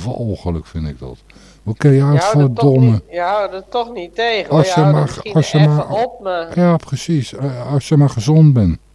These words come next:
Speaker 1: Toch? Hè? Oh, er is een varkentje daar. Oh, oh, gauw weg laten snijden. Laat lekker zitten, zolang je daar geen last van hebt tenminste.
Speaker 2: Het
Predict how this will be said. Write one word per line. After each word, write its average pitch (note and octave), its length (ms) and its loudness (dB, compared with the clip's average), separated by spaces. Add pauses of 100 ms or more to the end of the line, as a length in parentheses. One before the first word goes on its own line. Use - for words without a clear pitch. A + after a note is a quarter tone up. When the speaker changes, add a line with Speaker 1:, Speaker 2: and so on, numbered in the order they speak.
(460)
Speaker 1:
Toch? E3 240 -2 (1400)
Hè? B2+ 200 2 (500)
Oh, G3+ 220 6
er F#3+ 60 4
is E3+ 100 2
een D#3+ 200 8
varkentje C#3+ 500 -2
daar. G#2+ 240 -4
Oh, D#4 360 6
oh, B3 240 4
gauw A3+ 200 2
weg G#3+ 180 0
laten G3 320 -4
snijden. C3 680 -2
Laat C#3+ 140 -2
lekker C3+ 280 -4
zitten, B2+ 340 -4
zolang B2+ 360 2
je B2 60 0
daar A#2 120 -4
geen A#2 140 -2
last B2 220 0
van A2 140 0
hebt G2 180 -2
tenminste. F2 520 -2
Speaker 2:
Het C3 80 -6